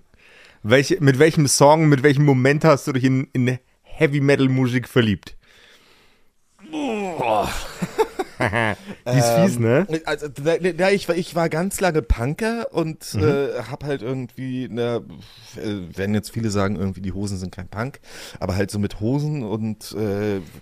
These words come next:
Speaker 2: keine Ahnung, damals dann auch Leukämie irgendwie so angefangen und irgendwann war es mir zu stumpf und tatsächlich war es ein,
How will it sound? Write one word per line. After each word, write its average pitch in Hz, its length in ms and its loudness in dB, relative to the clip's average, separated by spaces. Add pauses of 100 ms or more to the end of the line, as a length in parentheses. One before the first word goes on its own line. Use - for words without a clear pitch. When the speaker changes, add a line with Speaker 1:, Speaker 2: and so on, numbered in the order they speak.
Speaker 2:
keine 107 240 -8
Ahnung, 98 180 -6
damals 92 340 -4
dann 87 120 -8
auch 92 160 -8
Leukämie 101 760 -6 (440)
irgendwie 110 260 -4
so 101 140 0
angefangen 139 580 -2
und 110 120 -4
irgendwann 120 420 0
war 101 100 0
es - 120 -6
mir 113 140 -2
zu - 160 -8
stumpf 139 420 -6
und 123 140 -8
tatsächlich 110 560 -6
war 104 160 0
es - 140 -6
ein, 107 220 -6